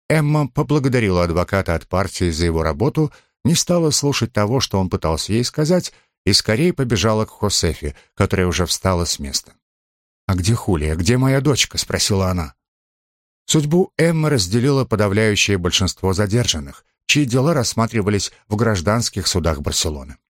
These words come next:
К вящему отчаянию правительственных прокуроров около двух тысяч человек были отпущены на свободу после судебных процессов, во время которых священники, первоначально свидетельствовавшие против обвиняемых,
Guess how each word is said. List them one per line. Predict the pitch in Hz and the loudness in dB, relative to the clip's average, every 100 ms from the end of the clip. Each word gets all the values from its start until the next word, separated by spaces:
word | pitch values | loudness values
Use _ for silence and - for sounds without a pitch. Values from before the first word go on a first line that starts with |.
| _ _ _ _ _ - | _ _ _ _ _ -2
К | |
вящему | 117 131 - 117 | 2 2 2 0
отчаянию | 113 - 127 117 107 104 | 0 2 2 2 2 0
правительственных | - 104 98 101 - - 98 | 0 0 0 -4 -4 -4 -4
прокуроров | - 101 - 151 160 151 _ _ _ | -2 -4 -2 0 0 -2 _ _ _
около | - 143 147 | -4 0 0
двух | 120 151 185 - | 2 2 0 0
тысяч | 156 - 117 | 0 0 0
человек | - 95 95 147 | 0 2 2 0
были | 95 107 95 | 0 0 0
отпущены | 87 - 107 - 87 | 0 -2 0 0 0
на | 80 | -2
свободу | 80 - 80 98 139 143 - _ | -2 -2 -2 0 0 0 -4 _
после | - 165 - 165 | -2 0 2 0
судебных | - 127 95 92 95 | 0 0 0 0 -2
процессов, | - 98 - 82 - - - _ - | -2 -4 -2 -2 -2 -4 -8 _ -2
во | 95 | 2
время | 95 87 | 2 0
которых | 123 113 113 - | 0 0 0 0
священники, | - 113 - 135 143 123 117 | -2 0 2 2 2 0 -2
первоначально | 104 90 92 95 147 135 95 | -2 0 0 0 0 2 0
свидетельствовавшие | 90 95 90 - 90 87 - - 80 | 0 0 0 -4 -2 0 0 0 -2
против | - 101 90 90 | 0 -2 -2 -4
обвиняемых, | 76 82 113 160 147 139 | -2 0 2 2 0 -2